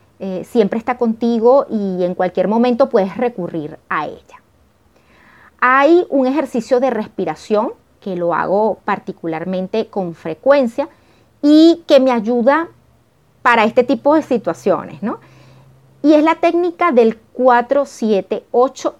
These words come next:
y te la voy a enseñar. Primero, cierras tu boca e inhalas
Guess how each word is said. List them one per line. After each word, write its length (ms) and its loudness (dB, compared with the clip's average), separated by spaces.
y 260 -4
te 80 -4
la 120 0
voy 160 -2
a 20 -4
enseñar. 480 -10
Primero, 340 -2
cierras 400 -2
tu 120 -4
boca 380 2
e 380 4
inhalas 880 0